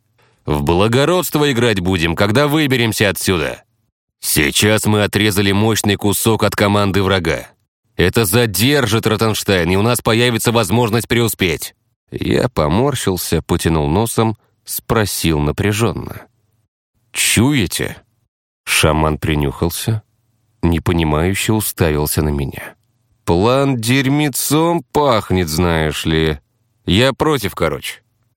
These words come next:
"Ты же его придумал", вонзил в меня взгляд Головастик. "Я пугал!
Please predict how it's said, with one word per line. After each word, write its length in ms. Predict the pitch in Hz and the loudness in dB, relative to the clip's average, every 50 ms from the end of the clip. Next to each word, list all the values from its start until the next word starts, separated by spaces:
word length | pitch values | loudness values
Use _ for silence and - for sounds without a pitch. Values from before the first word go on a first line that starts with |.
| _ _ _ - | _ _ _ -2
"Ты 300 | - 113 113 113 110 98 | 0 2 2 2 2 0
же 180 | 78 78 82 78 | 0 0 0 0
его 320 | 78 78 80 80 78 78 | 0 0 0 0 0 -2
придумал", 800 | - - 92 90 85 76 76 85 76 67 64 62 64 - - - _ _ _ _ _ _ _ _ _ - | -2 -2 -2 -2 -2 -2 -2 -2 -2 -4 -6 -8 -8 -8 -10 -14 _ _ _ _ _ _ _ _ _ -6
вонзил 640 | 78 71 71 80 80 78 78 71 69 78 80 76 71 | -4 0 0 0 0 0 -2 -2 -2 0 0 0 0
в 60 | 69 | 0
меня 360 | 76 73 73 71 71 69 69 | 0 0 0 0 0 -2 -2
взгляд 460 | 65 65 69 69 80 78 73 71 67 | -4 -4 -4 -2 0 0 0 -2 -2
Головастик. 920 | - - 78 76 76 76 80 80 80 69 - - - - - - - - _ _ _ _ _ _ _ _ - - | -2 -2 -2 0 0 0 0 -2 -4 -4 -6 -12 -14 -16 -14 -16 -18 -20 _ _ _ _ _ _ _ _ -10 -6
"Я 280 | 147 76 90 110 135 | -2 2 2 2 2
пугал! 920 | 127 - 170 180 175 170 175 202 208 202 190 185 143 - - 78 69 - | 2 0 0 0 0 0 0 0 2 2 2 2 2 0 0 -2 -6 -12